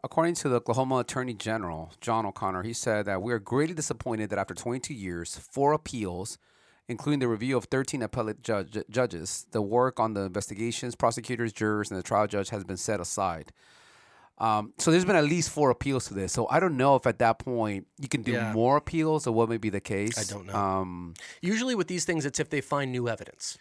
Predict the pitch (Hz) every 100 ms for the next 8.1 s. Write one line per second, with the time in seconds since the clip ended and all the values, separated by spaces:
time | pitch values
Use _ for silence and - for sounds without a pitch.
0 | _ - 151 143 139 131 127 165 165 151
1 | 147 139 147 143 135 165 143 156 147 131
2 | 120 117 - 107 101 - 123 - 175 220
3 | 208 180 160 156 151 - - 156 156 160
4 | 160 151 156 151 240 285 - 156 147 139
5 | 151 160 165 160 156 135 135 135 123 113
6 | 123 123 - 117 - 110 101 95 98 -
7 | _ _ _ _ _ _ 120 120 113 110
8 | 107